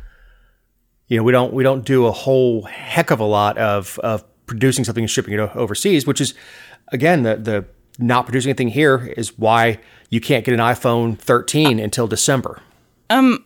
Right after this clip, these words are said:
Speaker 2: but our chicken, we send our chicken to other countries and then they process it and sell it back to us and we buy it.
Speaker 1: That sounds efficient.
Speaker 2: <laughs> Yeah.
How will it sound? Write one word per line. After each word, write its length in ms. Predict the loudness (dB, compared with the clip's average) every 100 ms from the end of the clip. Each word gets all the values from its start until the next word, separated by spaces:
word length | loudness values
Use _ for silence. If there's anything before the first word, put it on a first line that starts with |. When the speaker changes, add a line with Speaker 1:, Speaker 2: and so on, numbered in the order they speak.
| _ -4
Speaker 2:
but 240 | -2 0
our 160 | 2 2
chicken, 720 | 2 -2 0 2 4 4 2 _ _ _ _ _ -6
we 180 | 0 2
send 280 | 6 6
our 100 | 6
chicken 460 | 4 0 0 2 2
to 120 | 2
other 200 | 2 2
countries 520 | 4 2 2 2 0
and 240 | 0 2 2
then 140 | 4
they 160 | 2 2
process 480 | 4 4 4 0 0
it 100 | 0
and 120 | 0
sell 240 | 2 2
it 100 | 2
back 280 | 4 2 2
to 120 | 0
us 160 | 0 2
and 80 | 0
we 120 | 0
buy 300 | 4 4 4
it. 120 | 0 -8 -20 _ _ _ _ _ _ _ _ _ _ _ _ _ _ _ _ _ _ _ _ _ _ _ _ _ _ -8
Speaker 1:
That 160 | -2
sounds 180 | 0 0
efficient. 420 | 0 -2 -2 -8 -16 _ _ _
Speaker 2:
<laughs> 60 | 2 4 4 -2 -6 _ _ _ _ _ -12 -12 _ -12
Yeah. 300 | -8 -8